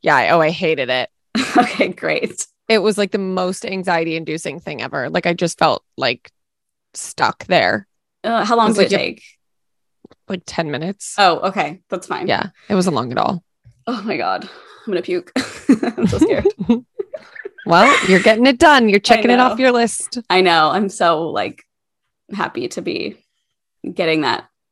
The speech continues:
Speaker 2: putting that in my past.
Speaker 1: I'll ask you about logistics off the podcast.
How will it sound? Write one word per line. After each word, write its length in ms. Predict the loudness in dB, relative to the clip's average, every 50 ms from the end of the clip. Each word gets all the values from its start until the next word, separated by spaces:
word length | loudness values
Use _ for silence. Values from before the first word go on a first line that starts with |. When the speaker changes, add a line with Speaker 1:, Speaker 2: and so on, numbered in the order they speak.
| _ _
Speaker 2:
putting 200 | -4 -2 0 0
that 60 | 0 0
in 60 | 0
my 120 | 0 -2
past. 760 | -2 0 0 0 0 -2 -4 -6 -10 -12 -14 -14 -16 -18 -18 _ _ _
Speaker 1:
I'll 160 | -8 -8 -8 _ -6 -4
ask 240 | -4 -4 -2 -2 -2
you 80 | -2
about 280 | -2 -2 -4 -6 -8 -12 _ _ _ _ _ -6
logistics 760 | -2 0 0 2 2 0 -2 -2 -4 -6 -6 -6 -10 -12 -12 -14 _ 2
off 220 | 2 2 2 2 -2
the 100 | -4 -2
podcast. 680 | 0 -2 -2 -2 -2 -2 -2 -2 -2 -2 -4 -8 -8